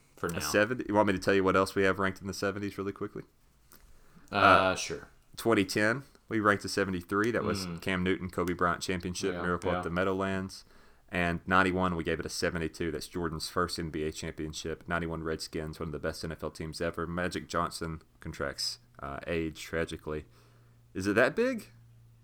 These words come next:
Speaker 2: I think it probably is somewhere around there.
Speaker 1: Um, I'll give it a sixty-five.
Speaker 2: Sixty-five.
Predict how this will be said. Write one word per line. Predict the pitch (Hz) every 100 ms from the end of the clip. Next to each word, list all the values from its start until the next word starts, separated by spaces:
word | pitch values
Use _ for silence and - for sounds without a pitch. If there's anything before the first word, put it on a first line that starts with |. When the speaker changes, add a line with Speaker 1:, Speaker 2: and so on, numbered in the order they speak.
| - - - - - - - -
Speaker 2:
I | -
think | - 190 -
it | 87 -
probably | - 73 71 67
is | 69 -
somewhere | - 67 69 69
around | 69 71
there. | 69 73 90 - - - - -
Speaker 1:
Um, | 113 117 113
I'll | 117 127
give | 110
it | 90
a |
sixty-five. | - 90 - - 82 73 71 - - - - - _ -
Speaker 2:
Sixty-five. | - 92 92 90 80 78 73 65